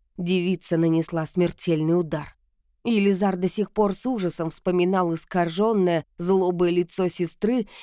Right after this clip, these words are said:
и крики огромного вепря, похожие на визг поросёнка. «Я буду поступать так, как прикажешь, отец», — сдался юноша.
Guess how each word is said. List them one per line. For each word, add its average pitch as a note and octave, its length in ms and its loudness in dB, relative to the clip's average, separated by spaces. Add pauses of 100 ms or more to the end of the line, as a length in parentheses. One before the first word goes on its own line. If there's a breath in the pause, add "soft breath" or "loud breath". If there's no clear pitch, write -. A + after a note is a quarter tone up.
(160 loud breath)
и A3 120 4
крики G#3+ 500 -2
огромного F#3+ 680 2
вепря, F#3+ 520 -2 (260 loud breath)
похожие E3 580 0
на E3+ 160 4
визг D#3+ 360 -6
поросёнка. D#3+ 800 -4 (600)
«Я A3+ 200 0
буду A3 280 -2
поступать G#3+ 680 -2
так, A3 200 -2
как G3+ 220 -4
прикажешь, G3+ 680 -2
отец», — D3+ 480 -10 (240)
сдался D#3+ 460 -4
юноша. D3+ 560 -6